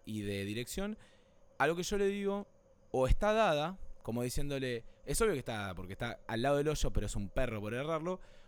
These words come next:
o le digo, buen pater, eh, la rodaste bien, eh, buen cuatro. Son todas cosas que se dicen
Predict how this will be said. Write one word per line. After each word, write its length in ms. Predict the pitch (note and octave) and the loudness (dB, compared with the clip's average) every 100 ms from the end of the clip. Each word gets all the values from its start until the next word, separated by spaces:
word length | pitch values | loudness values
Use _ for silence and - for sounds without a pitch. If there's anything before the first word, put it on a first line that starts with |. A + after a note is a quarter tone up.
| - - | -12 0
o 120 | A3+ | 2
le 120 | G#3 | 2
digo, 280 | G#3 G3 - - | 0 -2 -4 -10
buen 340 | A2+ - G3+ | 6 6 6
pater, 460 | D#3+ C3+ - F#2 E2 - - - - - - - - | 6 4 2 -6 -10 -16 -20 -20 -20 -20 -20 -20 -8
eh, 300 | A2+ A2 F#2+ | -2 -2 -2
la 140 | A#2 B2 | -2 -2
rodaste 440 | C3 D#3+ D3+ C#3 | 0 2 2 0
bien, 460 | D#3+ F#3+ D#3+ D3+ - - - - - - - | -2 -2 -2 -6 -10 -16 -20 -20 -20 -20 -8
eh, 600 | G#2+ G#2+ G2 F#2+ F2+ E2+ - - | -4 -2 -2 -4 -8 -10 -14 -6
buen 260 | A#2+ C#3 B2 | -2 -2 0
cuatro. 640 | F#3 F3 A#2 C3 B2 A#2 - - | 2 2 2 -2 -4 -8 -14 -10
Son 200 | - - | -6 -2
todas 160 | A#3 G#3+ | -2 -2
cosas 220 | A3 F3+ | -4 -4
que 80 | D3+ | -4
se 60 | |
dicen 320 | E3+ G3 F#3 | -6 -6 -6